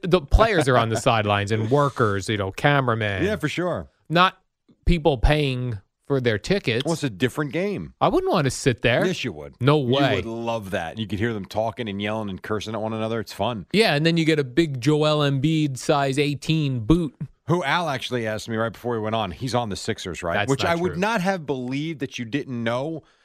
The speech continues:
Speaker 2: except for the fact that you really couldn't come up with Mariano Rivera's name yesterday when you just called him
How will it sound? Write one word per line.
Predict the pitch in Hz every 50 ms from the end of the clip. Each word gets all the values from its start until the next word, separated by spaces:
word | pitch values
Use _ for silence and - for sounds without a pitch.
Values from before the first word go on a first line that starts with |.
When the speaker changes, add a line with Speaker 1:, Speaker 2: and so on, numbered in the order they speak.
| _ -
Speaker 2:
except | 143 139 - 185 185 - -
for | 170
the | 151
fact | - - 156 151 147 - -
that | 147 135
you | 131 127 131
really | 123 120 139 151 151 147
couldn't | 143 - 156 147 127 110
come | 120 123
up | 123 95
with | 117 107
Mariano | 113 113 117 120 117 113 107 104
Rivera's | 101 92 104 107 107 107 98 82 82
name | 90 85 85
yesterday | 85 80 - - - 95 90 87
when | 92 98 98
you | 98 92
just | 90 101 -
called | - 113 107 98 85
him | 98 98 92 92